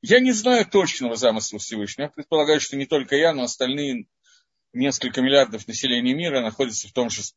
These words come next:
положении. Мы не знаем, почему в мире есть корона сейчас, которая ведёт такие страшные, в общем,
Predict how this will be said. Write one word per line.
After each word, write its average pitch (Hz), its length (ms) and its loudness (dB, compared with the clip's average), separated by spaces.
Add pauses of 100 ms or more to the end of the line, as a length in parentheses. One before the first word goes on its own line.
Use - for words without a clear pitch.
положении. 95 560 -4 (540)
Мы 185 120 0
не 214 100 2
знаем, 220 320 2
почему 196 300 -2
в 180 40 -4
мире 185 240 -2
есть 175 180 -4
корона 170 400 2
сейчас, 147 440 -2
которая 139 320 -2
ведёт 120 320 -2
такие 131 640 -4
страшные, 131 580 2
в 117 60 -6
общем, 117 400 -6